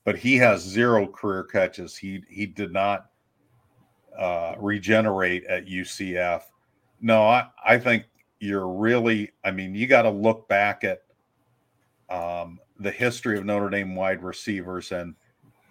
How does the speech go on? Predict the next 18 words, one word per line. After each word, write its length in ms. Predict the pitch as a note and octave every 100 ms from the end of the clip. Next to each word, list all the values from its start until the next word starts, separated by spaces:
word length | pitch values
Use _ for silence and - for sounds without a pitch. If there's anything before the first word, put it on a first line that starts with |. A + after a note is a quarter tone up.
| _
there 420 | G2 A2 G#2+ A2 -
have 180 | G#2+ F#2+
only 360 | A2+ A#2+ B2+
been 520 | G2+ - G#2 G2+ F#2+ G2 _ _ _ _ _ _ _ _ _ _ _ _ _
three 760 | B2 A2 C3 C3+ A2+ G2+ G2+ - -
that 160 | G2+
have 120 | G2+
had 300 | F#2+ G2 F2+
double-digit 720 | F2+ A2+ A2 G#2 G#2+ G#2 G2+ - _ _ _ _ _ _
receptions 540 | A2 - A#2+ A2+ G#2+
as 120 | F2+ G2
freshmen. 460 | - A#2 - G2+
Now, 340 | F#2 F2+ F2+ - _ _ _ _
Tobias 520 | - F#2 A2+ B2+ A#2+
is 140 | G2+ -
a 40 |
sophomore, 880 | - - C3 C#3+ - F#2 F2 E2+ E2+ _ _ _ _ _ _ -
but 320 | G#2 F#2